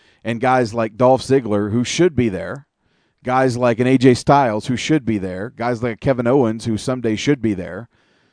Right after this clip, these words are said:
not get their spot as a world champion because it's gonna be dominated by certain people. I mean,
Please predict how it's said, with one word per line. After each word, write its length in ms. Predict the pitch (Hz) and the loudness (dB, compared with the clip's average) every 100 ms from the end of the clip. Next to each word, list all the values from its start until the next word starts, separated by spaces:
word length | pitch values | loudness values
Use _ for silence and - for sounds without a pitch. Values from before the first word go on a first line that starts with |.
| _ _ - | _ _ -10
not 240 | 127 160 | -4 -2
get 200 | 147 170 | -2 -2
their 120 | 151 139 | 0 0
spot 460 | - 165 175 131 - | 0 2 4 2 0
as 140 | 131 | -2
a 60 | 120 | 2
world 260 | 131 127 | 4 2
champion 540 | - 170 180 117 110 113 | 2 0 0 -2 -4 -4
because 460 | 117 127 117 104 | -4 0 0 0
it's 180 | 104 - | -6 -4
gonna 160 | 139 117 | -4 -2
be 120 | 117 | -2
dominated 540 | 127 147 127 110 110 | 0 0 -2 -2 -2
by 140 | 107 110 | -4 -4
certain 320 | 123 113 110 | -2 -4 -2
people. 440 | 127 117 87 - _ _ _ _ _ _ _ _ _ _ | -6 -6 -10 -16 _ _ _ _ _ _ _ _ _ _
I 120 | - 143 | -4 0
mean, 360 | 151 143 135 | 2 0 -4